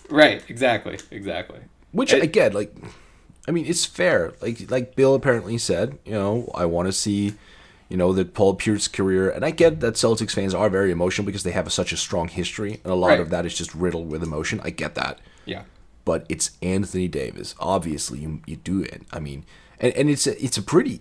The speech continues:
Speaker 2: easy conversation if I'm in New Orleans this
Speaker 1: Yeah.
Speaker 2: summer. Like,
Speaker 1: Yeah.
Speaker 2: if, if, if Jason Tatum is not included, I'm like, "Hey, okay, I'm not gonna do that deal. So
Speaker 1: Right.
Speaker 2: bye, Danny
Speaker 1: Yeah.
Speaker 2: Ainge. I'm gonna find someone else."
Speaker 1: Exactly. Uh, "Oh, you're not including Jason Tatum? F off. Call me back when you
Speaker 2: Yeah.
Speaker 1: do."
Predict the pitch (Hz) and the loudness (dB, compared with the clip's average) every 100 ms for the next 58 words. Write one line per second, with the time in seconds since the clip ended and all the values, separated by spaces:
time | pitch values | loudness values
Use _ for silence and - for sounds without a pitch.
0 | 98 143 107 90 95 80 78 - 165 95 | -4 -2 -2 -2 -2 -2 -2 -2 -2 -4
1 | 82 87 82 78 71 98 190 69 76 - | -4 -4 -4 -4 -2 0 0 0 -8 -14
2 | - - 87 139 139 156 - - _ _ | -16 -8 0 2 2 -2 -8 -14 _ _
3 | - _ 147 127 139 120 - 123 113 - | -20 _ -2 0 -2 -2 -2 0 0 -6
4 | - _ 117 113 113 - 135 175 123 131 | -20 _ -4 -4 -6 -2 -2 0 -4 -4
5 | 254 143 107 113 120 113 101 123 247 90 | -4 -4 -4 -2 0 0 -2 -4 -4 -6
6 | - 120 135 135 - _ - 269 113 - | -8 -4 -2 -2 -6 _ -8 -8 -10 -18
7 | - 180 - 165 226 - - 185 180 - | -6 -4 0 -2 -4 -6 0 2 0 0
8 | 202 196 233 302 110 104 - - - - | -2 -2 -4 -4 -6 -8 -8 -16 -2 0
9 | 247 - - 175 107 92 - 156 185 92 | 0 -2 -6 -4 -6 -8 -2 2 4 2
10 | 143 - 117 131 123 135 - 147 147 156 | -6 -6 -4 -2 -2 -4 -2 -2 -2 0
11 | 175 180 165 87 - _ - 113 139 180 | 0 0 -2 -4 -16 _ -14 -2 0 0
12 | 117 - _ - 202 190 240 135 143 156 | -4 -12 _ 4 4 6 6 8 10 8
13 | 147 170 170 156 160 180 170 208 226 190 | 8 4 6 4 4 2 0 2 -2 2
14 | 165 - 269 - - - 147 175 165 170 | 2 4 4 4 2 8 8 10 6 6
15 | 196 120 101 | 4 2 2